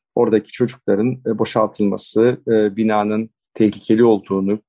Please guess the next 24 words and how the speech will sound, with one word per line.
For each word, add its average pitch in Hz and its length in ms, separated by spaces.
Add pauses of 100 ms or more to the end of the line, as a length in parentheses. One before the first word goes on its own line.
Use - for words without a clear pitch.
(280)
çocukların 107 420
orada 104 260
kalmaması 110 520
gerektiği 104 420
konusunda 104 720 (360)
böyle 113 340
bir, 104 500
e, 104 40 (540)
raporla, 107 560
böyle 107 280
bir 104 160
kararla 110 560 (320)
bina 131 540
boşaltıldı. 104 680 (340)
Ondan 180 240
sonra 160 200
hukuki 131 360
süreçler 131 500
ve 127 60
iki 123 220
bin 123 80
on 117 140
yılında 104 360
tekrar 123 440